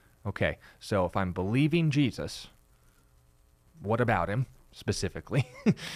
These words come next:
That is the question, isn't it? Well,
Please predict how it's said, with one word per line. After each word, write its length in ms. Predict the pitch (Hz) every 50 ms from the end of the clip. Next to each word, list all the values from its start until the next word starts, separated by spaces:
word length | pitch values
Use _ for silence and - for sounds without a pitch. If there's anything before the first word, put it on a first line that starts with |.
| - - - - - - - - _ -
That 260 | 104 104 101 98 -
is 280 | 107 104 101 95 - -
the 140 | 98 104
question, 520 | - - - 147 127 - - - 80 71 71
isn't 260 | 95 120 110 92 78
it? 220 | - - - - - - - - - _
Well, 340 | 107 107 107 104 95 87